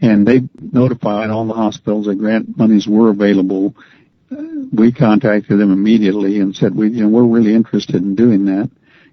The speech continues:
And they said, "Well, you certainly would qualify as a critical access hospital," so we submitted our work to them.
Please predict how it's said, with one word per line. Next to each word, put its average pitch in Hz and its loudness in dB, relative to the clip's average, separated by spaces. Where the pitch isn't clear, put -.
And 101 0
they 101 2
said, 101 -2
"Well, 98 -2
you 104 0
certainly 110 -4
would 98 -6
qualify 117 0
as 104 -6
a - -20
critical 104 -2
access 107 0
hospital," 104 -2
so 104 0
we 110 2
submitted 107 -4
our 95 -4
work 120 -2
to 104 0
them. 95 -4